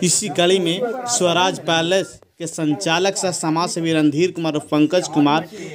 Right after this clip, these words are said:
हिलसा नगर परिषद के विभिन्न वार्डों में जाकर जनसंपर्क अभियान चलाया है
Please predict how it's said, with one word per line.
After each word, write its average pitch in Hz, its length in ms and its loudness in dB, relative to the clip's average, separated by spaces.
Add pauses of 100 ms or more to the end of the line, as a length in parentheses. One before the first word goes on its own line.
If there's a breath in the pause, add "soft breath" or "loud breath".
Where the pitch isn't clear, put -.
(180)
हिलसा 185 280 2
नगर 180 220 -2
परिषद 170 420 -2
के 147 280 0 (340 loud breath)
विभिन्न 151 340 6
वार्डों 156 340 2
में 156 160 0
जाकर 151 300 -2
जनसंपर्क 143 600 -4
अभियान 135 300 -2
चलाया 123 380 0
है 120 220 -6